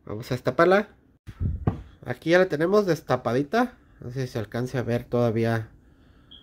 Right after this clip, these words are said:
la espumita. Ok, quiero aclarar pues que para esos cócteles puedes utilizar cava o champán.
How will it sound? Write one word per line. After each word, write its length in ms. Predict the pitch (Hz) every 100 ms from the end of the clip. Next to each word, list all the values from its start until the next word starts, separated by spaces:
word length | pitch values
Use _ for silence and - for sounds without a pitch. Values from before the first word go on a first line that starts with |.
| _ _
la 40 |
espumita. 600 | - - 110 113 170 190 - _ _ _ _ - - -
Ok, 160 | 156 233 240
quiero 200 | 202 202
aclarar 400 | 226 190 160 190
pues 260 | 208 220 -
que 260 | 160 123 - - - -
para 180 | 135 135
esos 240 | 151 220
cócteles 680 | - 156 - 175 196 269 - - _
puedes 280 | 156 185 196
utilizar 760 | 175 151 135 131 151 170 190 - _ _ _
cava 400 | 139 156 196 -
o 180 | 139 131
champán. 640 | - 127 127 180 247